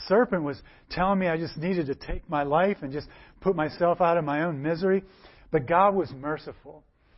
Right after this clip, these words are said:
and God came in, and God showed me that I could be forgiven. And He showed me I could be forgiven through an animal sacrifice. Isn't that cool? I believed what God said. We both believed,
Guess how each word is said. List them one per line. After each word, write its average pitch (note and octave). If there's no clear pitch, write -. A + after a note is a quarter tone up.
and C3+
God D#3+
came C3
in, A#2
and A#2
God D3+
showed C3
me B2+
that A#2+
I C#3+
could E3
be C3+
forgiven. A#2+
And C#3
He C#3+
showed F3+
me D3+
I D3
could D#3+
be D#3
forgiven D3+
through D#3
an C#3+
animal D3+
sacrifice. C3
Isn't C#3
that D#3
cool? F3
I D3+
believed D3
what D3
God C#3
said. D#3+
We A#2+
both E3
believed, C3+